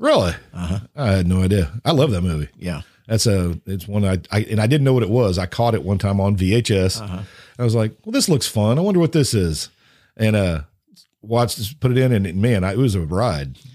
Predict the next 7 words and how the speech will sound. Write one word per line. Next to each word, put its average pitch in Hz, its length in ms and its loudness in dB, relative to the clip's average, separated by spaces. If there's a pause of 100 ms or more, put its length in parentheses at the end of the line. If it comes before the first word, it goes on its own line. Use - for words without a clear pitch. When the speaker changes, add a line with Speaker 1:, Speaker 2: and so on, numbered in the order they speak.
(120)
Speaker 1:
And 87 240 -2
Speaker 2:
It 101 120 -12
is. 117 60 -2
Speaker 1:
yes, 147 180 2 (260)
kids, 123 540 0
Near 101 260 2
Dark. 95 420 0